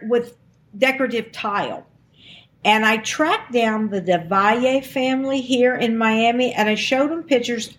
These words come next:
of just the tile. Three or four members of that family said that was the family home. It was, it was nothing fancy when they would go to the sugar mill. And that's our tile.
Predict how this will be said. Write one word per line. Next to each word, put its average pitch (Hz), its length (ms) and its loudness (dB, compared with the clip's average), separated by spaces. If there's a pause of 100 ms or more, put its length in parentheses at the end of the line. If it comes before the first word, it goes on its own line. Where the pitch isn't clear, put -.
of 208 320 -2
just 254 560 0
the 254 100 -2
tile. 202 640 -8 (640)
Three 311 300 2
or 415 60 4
four 302 320 2
members 240 460 0
of 208 120 0
that - 280 0
family 196 360 -2
said 190 420 -4 (320)
that 202 300 0
was 285 160 0
the 302 140 -2
family 226 580 2
home. 185 460 -6
It 208 120 -4
was, 180 260 -10 (240)
it 220 180 0
was 190 260 -8
nothing 226 480 0
fancy 185 720 -4 (300)
when 214 220 0
they 214 160 6
would 214 200 -4
go 196 200 0
to 202 100 -4
the 196 120 -8
sugar 214 520 -2
mill. - 320 -16 (920)
And 208 540 4 (300)
that's 247 280 2
our 302 140 2
tile. 277 580 -2